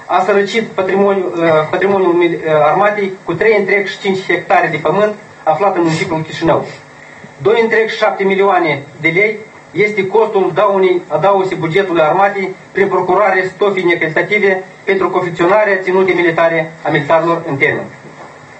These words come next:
Efectivul armatei este demoralizat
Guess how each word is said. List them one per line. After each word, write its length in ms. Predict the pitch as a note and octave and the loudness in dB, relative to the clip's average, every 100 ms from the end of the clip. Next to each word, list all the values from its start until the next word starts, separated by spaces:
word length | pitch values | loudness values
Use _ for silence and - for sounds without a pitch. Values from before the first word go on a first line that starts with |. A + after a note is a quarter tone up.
| - - - | -20 -20 -6
Efectivul 420 | D3 F#3+ A3 A3 | -2 0 2 4
armatei 460 | G#3 G#3 G#3 F#3+ | 4 2 2 0
este 280 | G3+ G3 F3 - - - - D3+ | 0 -2 -8 -12 -18 -20 -16 -2
demoralizat 760 | E3+ F#3+ F#3 D#3+ E3+ - - | 2 2 2 2 0 0 -6